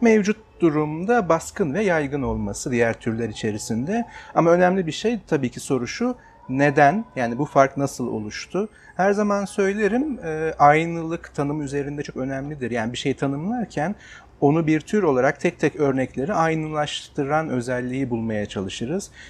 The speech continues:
İşte eskiden buna onun özü dendi, e, buna bir tanım dendi. Ama tanıma içkin olan şey aynı anda bir farktır. Yani bizi insan yapan şey nedir sorusu veya bizi Homo sapiens yapan şey nedir sorusu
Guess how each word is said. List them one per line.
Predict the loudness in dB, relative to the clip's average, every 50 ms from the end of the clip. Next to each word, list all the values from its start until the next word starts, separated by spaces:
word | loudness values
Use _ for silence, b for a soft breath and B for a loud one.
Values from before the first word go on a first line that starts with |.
| B
İşte | -10 -4 -2 2
eskiden | 2 2 2 0 -2 0 2 2 2 2
buna | 2 2 2
onun | 2 2 0 -2 -2
özü | -2 -2 -2 0 -2 0 0
dendi, | 0 -2 -2 -4 -8 -6 -6 -4 -4 -6 -8 B B B B B B
e, | -2 0 0 0 0
buna | 0 0 0 2 0
bir | 0 -2
tanım | -2 -2 -2 -2 0 0 0 0
dendi. | -2 -2 -2 -4 -4 -2 -2 -2 0 2
Ama | 2 4 4 4 2 B B B B B B -2
tanıma | 0 0 2 4 4 4 4
içkin | 2 0 -2 -2 -2 0 0
olan | 2 2 2 2 0 -2 -2
şey | -6 -6 -6 -4 -2 0
aynı | 0 0 0 0 0 0 0
anda | 0 0 -2 -6 -2 0 0 0 -2 -4 -12 _ _ _ -20 -20 -20 -20 -20 -20 _ _ -20 -20 -20 -14 0
bir | 6 6 6
farktır. | 6 4 0 0 0 0 -2 -4 -6 -4 0
Yani | 2 2 2 2 2 -2 -4 B B B B B B
bizi | -6 -4 -4 -2 0 0 2
insan | 2 2 0 -2 0 0 0 0
yapan | 2 0 -2 -2 0 0 0 0 0
şey | -4 -4 -4 -4 -4 -4 -4
nedir | -6 -6 -4 -4 -6 -6
sorusu | -6 -6 -6 -4 -4 -4 -6 -6 -4 -2
veya | -2 0 0 0 -2
bizi | -2 -6 -4
Homo | -4 -4 -6 -6
sapiens | -4 -6 -6 -4 -4 -4 -4 -4 -6 -4 -6
yapan | -4 -2 -2 -2 -2
şey | -2 -2 -2 -2 0 0
nedir | -2 0 0 0 0 0
sorusu | -2 -2 0 0 0 0 -2 -6 -4 0 0 0 0